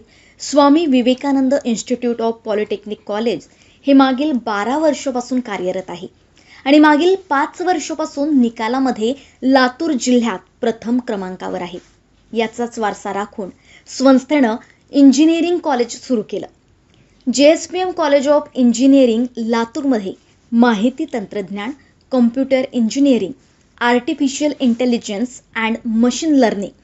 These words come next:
आणि सिव्हिल इंजिनिअरिंग या शाखांमध्ये अभ्यासक्रम उपलब्ध आहेत. हे अभ्यासक्रम एआयसीटीईच्या मान्यतेखाली आणि डॉक्टर बाबासाहेब आंबेडकर टेक्निकल विद्यापीठ लोणेरे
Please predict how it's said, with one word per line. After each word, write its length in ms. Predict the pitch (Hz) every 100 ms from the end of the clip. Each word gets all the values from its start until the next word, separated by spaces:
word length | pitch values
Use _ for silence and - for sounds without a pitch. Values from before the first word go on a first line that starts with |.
| _ _
आणि 260 | 233 233 240 - _ _ -
सिव्हिल 280 | 294 285 320 -
इंजिनिअरिंग 580 | 247 233 311 302 208 - _ _ -
या 100 | 262 262
शाखांमध्ये 760 | 277 226 254 285 277 208 226 -
अभ्यासक्रम 640 | 233 170 233 254 - 208 - 220
उपलब्ध 460 | - 208 180 -
आहेत. 200 | 180 180 135 _ _ _ _ _ _ _ _ -
हे 60 | 285
अभ्यासक्रम 600 | 240 339 349 330 233 285 - _ _
एआयसीटीईच्या 2000 | - 302 - 294 311 349 _ _ - - - 311 311 320 320 - 254 - - 226
मान्यतेखाली 720 | 220 202 220 233 262 254 269 392 _ _ _
आणि 300 | 277 302 214 - _ -
डॉक्टर 320 | 269 269 302
बाबासाहेब 580 | 233 214 240 262 294 311 -
आंबेडकर 560 | 247 240 262 - 226 247 -
टेक्निकल 640 | 262 277 285 302 311 254
विद्यापीठ 520 | 220 180 240 240 226 - _ _ _ 254
लोणेरे 520 | 254 269 311 311